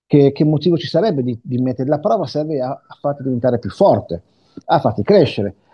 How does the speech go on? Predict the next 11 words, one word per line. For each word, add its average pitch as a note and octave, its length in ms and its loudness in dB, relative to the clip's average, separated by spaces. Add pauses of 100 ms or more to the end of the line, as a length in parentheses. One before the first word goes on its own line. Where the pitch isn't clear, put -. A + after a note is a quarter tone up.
(120)
e, D#3 240 2
e - 60 0
la D#3+ 100 6
prova E3+ 540 4
è F3 60 0
sempre C#3+ 400 -6
su D#3+ 140 -10
misura C#3+ 380 -4
sulla D#3 200 -4
tua A#2 160 -8
capacità C#3+ 640 0